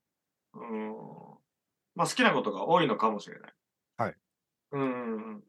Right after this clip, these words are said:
Speaker 2: や、
Speaker 1: それでも、なんか繋がってるかなとは思うけどね。
Speaker 2: いいですね。
Speaker 1: うん。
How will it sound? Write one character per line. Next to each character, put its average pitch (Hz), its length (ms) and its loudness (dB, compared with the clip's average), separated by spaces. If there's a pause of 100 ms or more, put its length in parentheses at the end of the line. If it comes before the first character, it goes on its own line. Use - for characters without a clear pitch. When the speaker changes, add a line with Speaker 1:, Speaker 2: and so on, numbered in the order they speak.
(680)
Speaker 2:
や、 175 60 -18
Speaker 1:
そ 233 60 0
れ 262 80 10
で 302 80 6
も、 139 260 4 (220)
な 185 80 -4
ん - 20 -2
か 143 100 2
繋 175 240 2
が 165 100 8
っ 165 40 2
て 175 100 -2
る 165 80 2
か 143 140 2
な 151 160 6
と 107 100 -2
は 95 140 0
思 120 180 0
う - 60 -4
け - 80 -10
ど - 100 -18
ね。 120 220 -10 (760)
Speaker 2:
い 90 160 -12
い - 180 -16
で 82 80 -14
す - 160 -14
ね。 - 160 -16 (440)
Speaker 1:
う 151 60 -6
ん。 139 260 -4